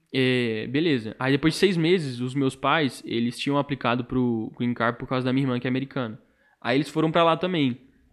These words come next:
Daí eu me juntei com eles, é, pagava o aluguel de um quarto lá pra ajudar eles também.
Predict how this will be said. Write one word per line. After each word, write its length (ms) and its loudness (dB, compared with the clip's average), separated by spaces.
Daí 260 2
eu 40 4
me 100 6
juntei 280 2
com 160 -2
eles, 600 0
é, 240 -10
pagava 400 0
o 40 -4
aluguel 320 -2
de 80 -8
um 140 -6
quarto 320 -6
lá 100 -2
pra 160 -6
ajudar 380 -2
eles 160 -4
também. 520 -4